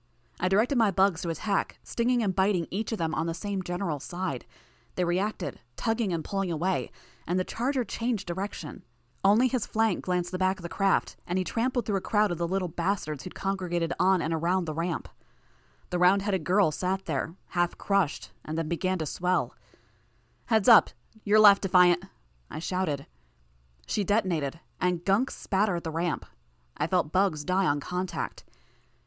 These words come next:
The ramp began to melt like candle wax. I moved bugs to the fray while Hoyden and Defiant advanced on the ramp. The creatures came in as a singular mass, dozens at once,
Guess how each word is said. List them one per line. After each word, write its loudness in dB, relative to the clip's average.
The 0
ramp 0
began -2
to -6
melt 0
like -4
candle -2
wax. -6
I 4
moved 0
bugs 0
to -6
the -4
fray 0
while 2
Hoyden 0
and -2
Defiant -2
advanced -2
on -4
the -4
ramp. -4
The 2
creatures 2
came 0
in 2
as 0
a 2
singular 0
mass, 0
dozens 2
at -2
once, 0